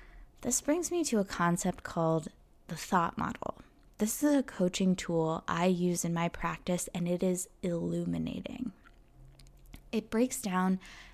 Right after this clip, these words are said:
everything in our lives into five categories: circumstances,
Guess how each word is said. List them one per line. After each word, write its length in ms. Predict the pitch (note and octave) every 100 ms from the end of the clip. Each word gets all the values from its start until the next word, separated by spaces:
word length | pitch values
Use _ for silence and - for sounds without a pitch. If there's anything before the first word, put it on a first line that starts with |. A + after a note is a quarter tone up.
| -
everything 500 | A#3 A#3 C4+ C#4 D4
in 120 | C#4 C4
our 140 | B3+
lives 580 | F#3+ E3+ E3 F3 - -
into 260 | G3 F#3+ F#3
five 560 | - F3+ F3+ F3+ F3 - -
categories: 920 | - F#3 F#3+ - - - - - - - - - - _
circumstances, 1200 | - - G3+ A#3 A3 B3 A#3+ A#3 B3 A#3+ A#3+